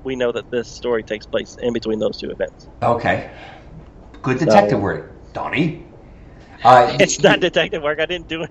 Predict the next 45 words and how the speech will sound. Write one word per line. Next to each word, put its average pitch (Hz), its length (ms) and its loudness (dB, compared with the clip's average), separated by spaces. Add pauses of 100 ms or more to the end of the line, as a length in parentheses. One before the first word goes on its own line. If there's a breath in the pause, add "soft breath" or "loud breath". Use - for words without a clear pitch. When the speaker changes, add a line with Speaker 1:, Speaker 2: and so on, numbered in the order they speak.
Speaker 1:
any 196 100 -8 (120)
work. - 280 -8
I, 143 180 -4 (360 loud breath)
I 165 140 2
should 233 340 -4
know 156 200 -2
the 131 120 -8
answer 127 300 -6
to 123 140 -10
that, 120 220 -4
but 123 160 -2
I 123 120 0
don't. 131 280 -2 (120)
Speaker 2:
Well, 359 240 10
Speaker 1:
So, - 60 4
Speaker 2:
you're, 233 220 2
Speaker 1:
uh, 226 60 -4
Speaker 2:
you're 294 160 4
advancing 170 420 2
the 196 60 -6
theory 196 400 -8 (720)
of, 113 180 -4
of, 135 320 0
of 120 160 2
a, 104 480 2
and 113 80 -8
proposing 127 440 -2
a - 20 2
method 120 380 0
that 117 120 -6
we 95 120 -6
could 113 140 -12
determine. 165 500 -8 (720)
Speaker 1:
Yeah. - 220 -4 (520)
Speaker 2:
So - 120 -12
that's, 359 140 -2
that's 392 200 0
good. - 360 0 (140)
That's - 140 -12
good. - 200 -10 (200 loud breath)
Um, 139 340 10
it's 135 160 -4
the 143 80 0
sixth - 480 -2 (720)
episode 107 680 -2